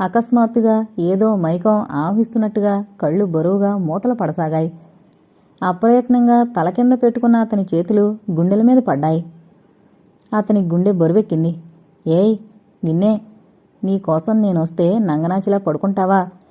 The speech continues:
ఇలాంటి వెన్నెల్లో నీతో గడపాలని ఎన్నాళ్ళ నుంచి ఎదురు చూస్తున్నానో తెలుసా?" ఎవరో కూడదీసుకున్నట్టుగా కదిలాడు రవిచంద్ర. "లేమ్మా,"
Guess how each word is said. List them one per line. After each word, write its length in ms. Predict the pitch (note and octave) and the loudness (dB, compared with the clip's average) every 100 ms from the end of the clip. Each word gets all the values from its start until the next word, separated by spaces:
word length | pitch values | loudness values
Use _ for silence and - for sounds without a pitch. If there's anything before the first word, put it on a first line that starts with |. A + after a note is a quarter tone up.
| _ - | _ 0
ఇలాంటి 360 | A#3+ A#3+ A#3+ | 4 4 4
వెన్నెల్లో 480 | F#3+ F3 G#3 A#3+ A#3+ | 2 0 2 4 4
నీతో 320 | G#3+ F#3+ G3 | 4 2 0
గడపాలని 800 | A3 E3+ D#3+ G#3+ G#3 F3+ F#3 C4 F#3 | 0 0 0 0 0 2 0 0 0
ఎన్నాళ్ళ 380 | E3+ E3 D#3+ G3 | -2 0 0 -2
నుంచి 200 | G#3+ D#3+ | 0 -2
ఎదురు 140 | F3 | -2
చూస్తున్నానో 480 | A3+ G#3+ A3 G#3+ G#3+ | -4 -2 -2 0 0
తెలుసా?" 460 | G#3 G3 C#4 D4 - - _ _ _ _ _ _ _ _ G3+ | 0 2 2 2 -2 -12 _ _ _ _ _ _ _ _ -2
ఎవరో 380 | F#3 G3+ A3+ | 0 2 2
కూడదీసుకున్నట్టుగా 960 | A#3+ G#3+ F3 G3+ A#3 A#3 A#3 A3+ A3+ G#3 | 0 -2 -2 0 0 0 0 2 2 0
కదిలాడు 460 | G3+ D3 D3 E3+ A#3 | 0 -2 -2 0 0
రవిచంద్ర. 580 | E3+ D3 E3+ D#3 E3 - - _ _ _ _ _ G3+ | -2 -4 -4 -4 -4 -8 -18 _ _ _ _ _ -2
"లేమ్మా," 580 | E3+ F3 F#3+ F3 E3 | 0 2 0 0 -2